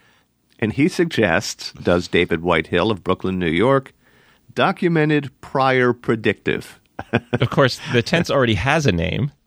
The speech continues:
Speaker 2: It's called the future perfect.
Speaker 1: You wanna know what I wrote back to him?
Speaker 2: <laughs> What's that?
Speaker 1: I thanked him, and then I said,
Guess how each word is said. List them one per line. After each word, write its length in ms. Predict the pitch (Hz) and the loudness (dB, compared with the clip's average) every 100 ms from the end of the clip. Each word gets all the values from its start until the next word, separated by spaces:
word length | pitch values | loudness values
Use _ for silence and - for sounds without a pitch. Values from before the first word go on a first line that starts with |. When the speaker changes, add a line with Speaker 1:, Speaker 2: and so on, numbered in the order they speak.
| _ | _
Speaker 2:
It's 100 | - | -12
called 200 | - 120 | -2 0
the 80 | 104 | 0
future 400 | - 127 117 104 | 2 0 2 2
perfect. 560 | - 123 139 87 - - _ _ _ - | 2 0 0 -2 -4 -10 _ _ _ -10
Speaker 1:
You 120 | 104 | -6
wanna 120 | 104 | -2
know 100 | 104 | 0
what 80 | 107 | 2
I 40 | 101 | 2
wrote 180 | 104 | 2
back 200 | 104 107 - | 2 0 -2
to 100 | 123 | -6
him? 120 | 147 _ _ - | -6 _ _ -20
Speaker 2:
<laughs> 320 | - - 127 | -14 -4 0
What's 200 | 110 - | 0 0
that? 200 | 87 80 - - - - _ - | -2 -4 -8 -20 -20 -20 _ -8
Speaker 1:
I 140 | 104 | -8
thanked 320 | - 107 107 | 0 0 2
him, 180 | 113 104 | 0 2
and 60 | 101 | 2
then 120 | 98 | 2
I 40 | |
said, 300 | 92 101 95 | 2 0 -2